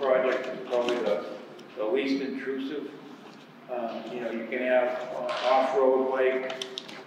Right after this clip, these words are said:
accommodations that require a lot of property takings, and, um, but the bottom line is we can't,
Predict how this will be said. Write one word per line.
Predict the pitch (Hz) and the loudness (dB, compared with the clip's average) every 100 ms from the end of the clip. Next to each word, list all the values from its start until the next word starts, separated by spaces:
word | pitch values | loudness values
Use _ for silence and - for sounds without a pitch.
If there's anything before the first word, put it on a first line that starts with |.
| - - | -18 -10
accommodations | 123 127 131 127 123 127 127 127 127 127 127 | -6 -2 2 4 6 6 4 0 -2 -2 -2
that | 123 117 | -2 -2
require | 117 113 123 123 120 123 | -6 -2 4 4 4 2
a | |
lot | 123 117 | 2 2
of | - | 2
property | 127 123 123 117 107 | 4 4 4 0 0
takings, | 127 123 - - - - - | 2 2 0 -6 -10 -12 -12
and, | - - - - - - - - - 107 | -12 -12 -16 -14 -12 -12 -16 -18 -10 -2
um, | 107 104 - - - - - - - - | 0 0 -2 -8 -12 -14 -16 -18 -20 -2
but | 123 - - - - | -2 -2 -6 -8 -8
the | - | -2
bottom | 139 156 151 143 | 4 6 6 4
line | 143 139 | 4 2
is | 135 123 - 123 | 0 -2 -4 -6
we | |
can't, | 139 135 | -4 -4